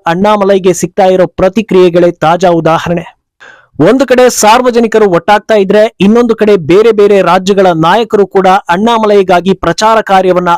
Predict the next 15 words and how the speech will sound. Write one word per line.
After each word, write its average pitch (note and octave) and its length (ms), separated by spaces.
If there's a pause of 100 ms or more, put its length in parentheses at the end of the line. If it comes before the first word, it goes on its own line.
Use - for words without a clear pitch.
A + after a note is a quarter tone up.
(100)
ಆರಂಭಿಸಿದ್ದಾರೆ. F#3 920 (440)
ಕರ್ನಾಟಕದ G#3+ 760
ಸಂಸದ G3 440 (100)
ತೇಜಸ್ವಿ G3 500
ಸೂರ್ಯ F#3+ 340
ಕೂಡ G#3 220 (420)
ಅಣ್ಣಾಮಲೈ A3+ 560
ಪರ G3+ 240
ಪ್ರಚಾರಕ್ಕೆ G#3 600
ಇಳಿದಿದ್ದಾರೆ. F3+ 640 (320)
ಹಾಗಿದ್ರೆ A#3+ 400
ಕೊಯಂಬತ್ತೂರಿನಲ್ಲಿ A#3 880
ಅಣ್ಣಾಮಲೈ A3 600
ಹವಾ F#3 340
ಹೇಗಿದೆ? F#3 600